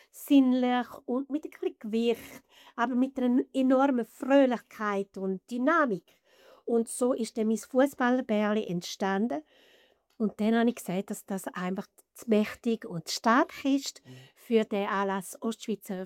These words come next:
Speaker 1: Fußball und habe ein zweites gemacht.
Speaker 2: Mhm.
Speaker 1: Der kleine Goalie. <laughs> Und der ist dann auch an dieser Nacht vom Ostschweizer Fußball übergeben worden, soviel ich weiss, am Goalie-Trainer von Wil.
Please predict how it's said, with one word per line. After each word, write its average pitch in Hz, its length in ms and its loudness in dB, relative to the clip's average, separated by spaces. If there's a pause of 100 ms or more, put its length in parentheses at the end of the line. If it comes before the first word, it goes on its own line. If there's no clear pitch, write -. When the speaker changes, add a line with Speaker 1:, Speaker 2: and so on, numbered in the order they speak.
Speaker 1:
Fußball 262 500 -6
und 196 240 -4
habe 165 140 -8
ein 156 160 -12
zweites 226 440 -4
gemacht. 277 360 -6
Speaker 2:
Mhm. 127 280 -18 (440)
Speaker 1:
Der 196 240 0
kleine 190 600 0
Goalie. 359 580 6
<laughs> - 280 -2 (400)
Und 247 480 6 (100)
der 233 280 4
ist - 180 -6
dann 208 140 0
auch 214 220 0
an 208 120 -2
dieser 196 240 0
Nacht 190 260 -2
vom 208 160 0
Ostschweizer 214 800 -6
Fußball 208 460 -4
übergeben 196 440 -2
worden, 185 200 -4 (320)
soviel 214 380 -2
ich 202 40 2
weiss, 180 320 -2
am 196 160 -2
Goalie-Trainer 175 760 -2
von 226 200 -4
Wil. 165 300 -2